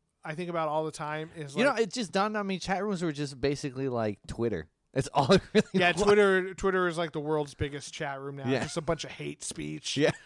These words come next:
Speaker 1: <laughs> Just, like,
Speaker 2: Just throwing out
Speaker 1: pornography and
Speaker 2: outlandish
Speaker 1: bots.
Speaker 2: shit just to see
Speaker 1: Yeah.
Speaker 2: who responds.
Speaker 1: <laughs> Yeah. Yeah, you actually had to go looking for that shit before. You had to go find the seedy chat rooms. Now it's just on Twitter.
Speaker 2: <laughs>
Speaker 1: That is pretty funny. Yeah,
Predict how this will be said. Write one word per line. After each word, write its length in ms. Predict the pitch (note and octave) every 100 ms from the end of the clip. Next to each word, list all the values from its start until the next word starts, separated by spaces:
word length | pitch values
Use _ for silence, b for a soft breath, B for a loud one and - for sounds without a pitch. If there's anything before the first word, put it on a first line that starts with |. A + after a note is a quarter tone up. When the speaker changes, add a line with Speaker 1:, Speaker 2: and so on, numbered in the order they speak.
| - - -
Speaker 1:
<laughs> 500 | - - - - F#3
Just, 260 | D#3+ - D#3+
like, 160 | D3 - D#3
Speaker 2:
Just 200 | E3 E3
throwing 60 | D3+ D#3
out 60 |
Speaker 1:
pornography 420 | D3 D3 D#3 D3 D3
and 80 | C3+
Speaker 2:
outlandish 480 | C3+ C#3+ C#3+ C3+ C#3
Speaker 1:
bots. 120 | B2+
Speaker 2:
shit 440 | - - C#3 C#3
just 220 | B2+ B2+ -
to 60 |
see 140 | D#3 G3+
Speaker 1:
Yeah. 60 |
Speaker 2:
who 120 | D3+ C#3
responds. 640 | B2+ - B2 A2 B2 C#3 - - -
Speaker 1:
<laughs> 540 | B3 _ C4+ B3 -
Yeah. 140 | C#4 - _ _ B B B B F#3+
Yeah, 80 |
you 120 | F#3 G#3+
actually 260 | A3 G3
had 100 | G3
to 60 | E3
go 160 | D#3+
looking 360 | C#3+ F3 F#3+ E3+
for 200 | D3+ D3
that 160 | C3+ C3+
shit 240 | - C#3
before. 480 | C3+ - E3+ D3 C3+
You 80 | D3
had 80 | D3
to 60 |
go 180 | C#3+ D3
find 320 | C#3+ D3+ D3
the 60 | C#3
seedy 500 | - F3+ F3 D#3+ C#3+
chat 300 | - D#3+ C#3+
rooms. 240 | C#3 B2+ D3+
Now 160 | F#3+
it's 100 | D#3+
just 200 | C#3 A#2+ _
on 220 | C3+ D3 D3
Twitter. 400 | E3+ E3+ A2 - _
Speaker 2:
<laughs> 80 | C3+ B B B B B B B - - _ _
Speaker 1:
That 140 | D3+ E3
is 140 | D3+
pretty 180 | C#3 C3
funny. 340 | C3 B2 A#2+ - _
Yeah, 180 | D3+ C3